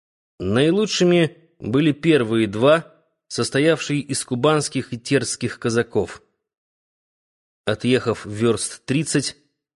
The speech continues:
мы разыскали штаб дивизии. Полки дивизии, ведя разведку, были разбросаны на широком фронте. Ознакомившись с обстановкой,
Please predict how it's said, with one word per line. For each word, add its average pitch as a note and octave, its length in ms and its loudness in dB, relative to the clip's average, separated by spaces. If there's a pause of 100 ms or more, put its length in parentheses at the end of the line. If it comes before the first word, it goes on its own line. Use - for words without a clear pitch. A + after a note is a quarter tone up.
(160)
мы C3 360 2
разыскали C#3+ 520 0
штаб A#2 360 -2
дивизии. G2+ 760 -4 (1200)
Полки E3+ 340 0
дивизии, D#3+ 580 0
ведя C#3 280 2
разведку, C3+ 580 0
были C3 240 2
разбросаны B2+ 800 2
на A#2+ 120 2
широком C3 480 0
фронте. B2 640 -2 (880)
Ознакомившись A2+ 880 0
с - 60 -2
обстановкой, C3 880 -2